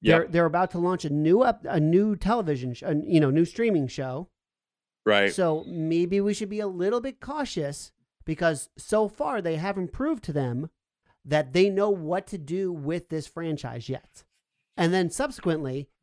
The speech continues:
Speaker 2: it just became an absolute, you know, success.
Speaker 1: Yeah. And so what? Do I think that should have altered?
Speaker 2: Do you think, do you think that the, the fan reception up to that point with Disney owning Star Wars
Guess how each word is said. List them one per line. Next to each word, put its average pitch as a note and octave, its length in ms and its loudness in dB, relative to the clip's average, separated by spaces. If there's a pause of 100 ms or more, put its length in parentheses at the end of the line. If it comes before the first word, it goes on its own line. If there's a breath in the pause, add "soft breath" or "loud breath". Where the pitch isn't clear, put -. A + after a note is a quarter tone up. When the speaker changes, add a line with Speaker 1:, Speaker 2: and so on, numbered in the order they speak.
Speaker 2:
it G#3 180 6
just F#3 300 2
became D#3 600 -2 (100)
an D#3+ 160 -2 (140)
absolute, D#3 920 -2 (320)
you E3+ 160 4
know, C3 320 -6
success. - 640 -8 (920)
Speaker 1:
Yeah. C3+ 220 4 (2000)
And B2+ 160 4
so D#3 160 4
what? B2 260 4
Do C3 120 6
I A#2+ 100 8
think A#2+ 260 2
that A#2+ 180 4
should C3+ 160 4
have A2 120 2
altered? A#2 640 4
Speaker 2:
Do F3+ 60 2
you F3+ 140 0
think, A3 220 0
do F#3 80 -4
you G3 80 0
think G#3 240 -6
that G3+ 360 -4
the, F#3 180 -2
the F3+ 220 -6
fan G3+ 300 -2
reception F#3 480 -4
up E3 140 -4
to E3 80 -2
that E3+ 240 -2
point F#3 260 2
with D3 140 -4 (100)
Disney E3+ 380 4
owning D3+ 320 -2
Star F3+ 340 0
Wars C3+ 480 -8